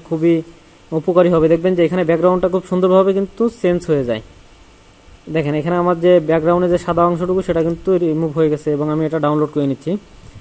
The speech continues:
আহ, এখানে আমি যে খা-, কাজটি করছি সেটা হচ্ছে দেখেন আমি first time এখানে আপনাদের একটু দেখাই দেই,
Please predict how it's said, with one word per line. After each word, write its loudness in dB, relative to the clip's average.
আহ, -2
এখানে -2
আমি 2
যে 2
খা-, 0
কাজটি -2
করছি 0
সেটা -2
হচ্ছে 0
দেখেন -2
আমি -2
first -8
time -2
এখানে -2
আপনাদের -2
একটু -2
দেখাই 2
দেই, 0